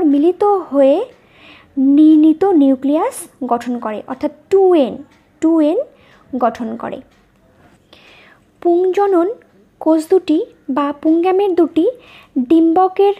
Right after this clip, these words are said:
ভ্রূণস্থলীতে এসে, ডিম্বকের ভ্রূণস্থলীতে এসে একটি ডিম্বাণুকে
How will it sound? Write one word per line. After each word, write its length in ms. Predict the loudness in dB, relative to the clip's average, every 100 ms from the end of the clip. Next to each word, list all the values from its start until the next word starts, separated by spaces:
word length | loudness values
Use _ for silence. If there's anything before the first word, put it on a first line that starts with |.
| -8 -4 0
ভ্রূণস্থলীতে 800 | 2 2 -2 -4 2 2 4 4 2
এসে, 280 | 0 -2 -2 -2 _ _ _ _ _ _ _ _ _ _ -4
ডিম্বকের 560 | 2 2 2 0 0 0
ভ্রূণস্থলীতে 640 | 2 0 2 0 0 2 0
এসে 220 | 0 -2 -2 -2 -6
একটি 240 | -2 0 4
ডিম্বাণুকে 680 | 4 4 2 0 0 -4